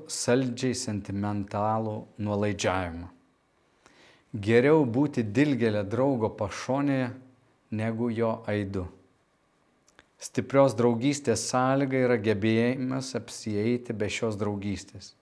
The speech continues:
Tegul draugystė būna dviejų sunkiai veikiamų prigimčių aljansas,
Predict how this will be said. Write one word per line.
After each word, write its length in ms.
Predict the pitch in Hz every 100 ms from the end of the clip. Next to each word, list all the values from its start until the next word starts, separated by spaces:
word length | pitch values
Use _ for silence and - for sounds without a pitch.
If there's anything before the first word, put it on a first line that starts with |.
| _ _ _ _ _ _ -
Tegul 260 | 104 120 113
draugystė 640 | 120 117 107 147 147 131
būna 300 | 120 135 135
dviejų 460 | 104 104 113 120 127
sunkiai 460 | - 135 135 120 110
veikiamų 520 | 107 107 110 113 123
prigimčių 640 | - 107 101 101 101 131 110
aljansas, 840 | 101 101 107 135 160 160 98 -